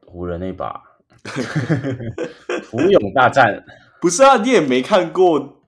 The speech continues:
Speaker 2: D'Lo 那些他们在打欸，你确定要直接抓了？
Speaker 1: D'Lo 明天会上吗？
Speaker 2: 应该差不多该上了吧？到底要休到什么时候？都没，剩没几场了。<laughs>
Speaker 1: 好吧，那，那不要，那把，那把我们先不抓。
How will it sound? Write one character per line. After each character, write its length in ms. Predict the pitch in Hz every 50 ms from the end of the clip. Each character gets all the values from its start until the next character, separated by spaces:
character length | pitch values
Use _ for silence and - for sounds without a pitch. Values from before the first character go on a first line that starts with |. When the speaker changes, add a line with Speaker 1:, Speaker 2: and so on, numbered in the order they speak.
| _ -
Speaker 2:
D'Lo 480 | 143 151 160 160 156 156 143 123 113 113
那 100 | 127 131
些 200 | 131 135 127 127
他 120 | 139 135
们 140 | 127 131 120
在 120 | 107 113 117
打 340 | - - - - - -
欸， 80 | - - _ _ _ _ _ -
你 100 | 113 107
确 160 | 101 - 160
定 80 | 156 156
要 140 | 156 160 147
直 60 | 123
接 140 | 113 110 110
抓 320 | 104 - 104 95 95 95
了？ 220 | 95 90 87 85 -
Speaker 1:
D'Lo 320 | - 185 196 190 165 151
明 100 | 143 139
天 100 | 139 147
会 100 | 156 151
上 220 | 143 143 147 135 127
吗？ 260 | 117 113 113 117 - - - -
Speaker 2:
应 140 | 156 160 170
该 240 | 185 190 185 185 -
差 160 | - 185 185
不 60 | 185
多 60 | 196
该 200 | 185 185 170 170
上 280 | 170 - - 196 175 156
了 80 | 139
吧？ 220 | 120 120 117 120 139
到 160 | 135 214 202
底 60 | 170
要 100 | 165 180
休 180 | 180 - 175 180
到 120 | 175 170
什 120 | 170 - 117
么 120 | 110 113
时 180 | 110 - - 123
候？ 100 | 131 135
都 160 | 151 170 170
没， 200 | 175 165 190 170
剩 280 | 165 - - - 175
没 80 | - 135
几 220 | 120 - - 123 123
场 280 | 123 - - 131 107 101
了。 60 | 101 - 123 - - 117 - - 120 - - 131 120 117
<laughs> 680 | 120 117 117 - - - - - _ _ _ _ _ _
Speaker 1:
好 120 | - 117
吧， 120 | 120 127 143
那， 100 | 165 180
那 180 | 190 185 180
不 80 | - 156
要， 80 | 151
那 140 | 156 180 185
把， 280 | 151 147 131 117 - - -
那 100 | 180 196
把 140 | 165 165 143 131
我 40 |
们 180 | 131 131 131 135
先 160 | 123 156 160
不 120 | 151 156 139
抓。 340 | 143 139 139 143 143 -